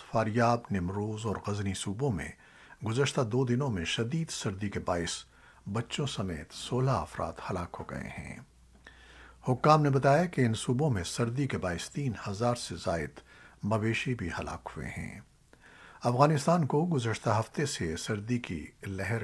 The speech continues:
का सामना है और पेशगोई करने वाले इदारों का कहना है कि ये लहर अगले हफ्ते भी जारी रहेगी। भारत के ज़ेर इंतज़ाम कश्मीर में हिज़्ब इख्तिलाफ की जमातों ने हुकूमत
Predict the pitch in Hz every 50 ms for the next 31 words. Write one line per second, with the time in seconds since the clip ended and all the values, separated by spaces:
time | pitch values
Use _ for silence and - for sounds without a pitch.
0 | - - 80 76 - - - - - 101 90 101 117 123 131 127 123 135 139 -
1 | - - - - - - - - 110 113 - - 127 117 104 - - - 147 151
2 | 151 139 - 127 101 98 98 95 98 98 104 117 107 101 95 101 98 113 131 135
3 | - - 90 - - 80 76 76 76 82 104 131 - - - - - - - _
4 | - - 131 117 113 113 120 120 123 120 131 143 143 - - - 110 92 101 101
5 | 98 87 95 - - - 107 90 80 - - 82 78 87 - - _ _ _ _
6 | _ _ - - - 78 - - - - - - - - - - - - - -
7 | - - _ _ _ _ _ _ _ _ _ _ _ _ _ _ _ _ - -
8 | - - - - - - - - _ _ - 120 143 175 220 208 - - 175 147
9 | 156 143 151 143 139 143 143 143 143 135 - 131 - - - 165 170 127 92 -
10 | 73 69 - - 147 147 135 117 - - 127 120 117 - 139 131 131 131 - -
11 | 113 101 95 90 92 95 - - 160 131 87 69 - - - - - - - -
12 | - - - - 127 120 - 143 147 160 156